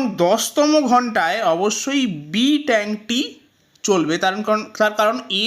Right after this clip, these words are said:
দিয়ে আমরা শুরু করেছিলাম, মানে প্রথমে এ, দু নম্বরে বি, আবার তিন নম্বরে এ, চার নম্বরে বি, এইভাবে চলতে চলতে দশতম ঘন্টাতে বি নলটি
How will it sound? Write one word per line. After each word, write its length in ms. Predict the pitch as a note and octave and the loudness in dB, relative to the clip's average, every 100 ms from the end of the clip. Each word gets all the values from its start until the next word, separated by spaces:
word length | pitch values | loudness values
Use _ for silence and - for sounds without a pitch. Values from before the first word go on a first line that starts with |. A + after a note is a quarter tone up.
| A#3+ | -2
দিয়ে 260 | A3 B3 B3+ | 0 0 0
আমরা 240 | A3 A3 | -2 -2
শুরু 260 | A3 G3 G3+ | -2 -4 -4
করেছিলাম, 480 | A3 A3 A3 G#3 C4 E4 - _ | 0 2 2 0 -2 -4 -16 _
মানে 140 | E3 F3 | -4 -2
প্রথমে 380 | G3 G3+ A3+ A3 A3+ | -4 -2 -2 0 -2
এ, 20 | G#3+ | -2
দু 120 | F#3 | -2
নম্বরে 400 | G3 G#3 G#3 G3+ | -2 0 0 0
বি, 180 | F#3+ G3 G#3 - | -2 -6 -8 -10
আবার 220 | - F3 G3+ | -4 -2 -2
তিন 140 | A#3 A3+ A3 | -2 0 0
নম্বরে 320 | A3+ A3 A3 G#3+ | 0 0 0 0
এ, 20 | G#3+ G#3+ | -2 -2
চার 160 | F3+ F#3 | -4 -2
নম্বরে 420 | G3 G#3 G#3 G3+ | -4 0 0 0
বি, 160 | F3 E3+ F3 | -2 -6 -4
এইভাবে 300 | G#3 A3 A3+ | -2 -2 -2
চলতে 300 | A3 F#3+ G3+ | -2 -4 -4
চলতে 280 | G#3+ G#3+ F3 E3 D3+ | -2 -2 -4 -8 -4
দশতম 440 | E3 - - B3 B3+ B3 | 0 0 0 2 2 2
ঘন্টাতে 480 | F#3+ G#3 G#3+ G3+ D3 D#3 G#3+ - - - C#3 | 0 0 0 -2 -2 -4 -6 -14 -20 -14 -8
বি 160 | C#3+ A#3+ C#4 | -2 2 2
নলটি 360 | A#3+ F#3 E3+ | 2 0 -2